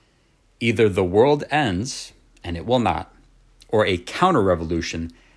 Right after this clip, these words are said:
has to come that dominates the world, and this is inescapable. How does this counter-revolution win? Through a great chastisement that crushes the power of evil,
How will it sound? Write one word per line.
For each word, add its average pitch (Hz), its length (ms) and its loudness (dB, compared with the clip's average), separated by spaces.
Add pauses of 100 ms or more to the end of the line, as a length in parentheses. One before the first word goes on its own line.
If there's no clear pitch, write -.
(120)
has - 340 0
to 101 80 -4
come 90 260 -4
that 85 240 -8
dominates 101 560 0
the 98 100 -10
world, 85 380 -4
and 95 140 -4
this 101 180 -2
is 107 280 -4
inescapable. 90 840 -4 (840)
How 120 260 4
does 123 200 -2
this 123 160 -2
counter-revolution 113 920 0
win? 107 300 -4 (640)
Through 113 200 0
a 107 40 4
great 104 280 4
chastisement 101 840 2
that 80 160 -4
crushes 107 540 2
the - 100 -8
power 92 360 0
of 85 140 -8
evil, 98 380 -4